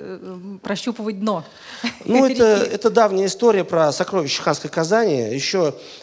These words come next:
Speaker 2: э, большевики, когда, э, в, значит, с-, совершили революцию, э, значит, в сем-, семнадцатом году, э, при Ленине,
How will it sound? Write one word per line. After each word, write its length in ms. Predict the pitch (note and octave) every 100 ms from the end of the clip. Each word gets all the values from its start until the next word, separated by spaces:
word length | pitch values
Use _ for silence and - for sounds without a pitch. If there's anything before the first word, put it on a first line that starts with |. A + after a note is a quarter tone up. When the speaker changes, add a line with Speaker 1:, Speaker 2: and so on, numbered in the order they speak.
| -
Speaker 2:
э, 420 | C#3+ C3+ C3 B2+
большевики, 560 | D3+ D3+ D#3+ D3 A#3+
когда, 340 | B3 E3+ D3+ C3+
э, 160 | A#2
в, 140 | B2+ A2+
значит, 260 | A#2 - -
с-, 440 | B2 B2 - D3+
совершили 420 | - E3 F3 D#3+
революцию, 680 | C#3 C#3+ G3 C4 F#3+ C3 G#2
э, 260 | A#2+ G#2 G#2
значит, 220 | G2 -
в 100 | - -
сем-, 140 | C#3+
семнадцатом 440 | - D#3+ C3 -
году, 340 | B2 E3 C#3 F2+ - - -
э, 400 | - A#2 A#2 A2+
при 120 | -
Ленине, 460 | C#3 A3 A3 D3 G#2+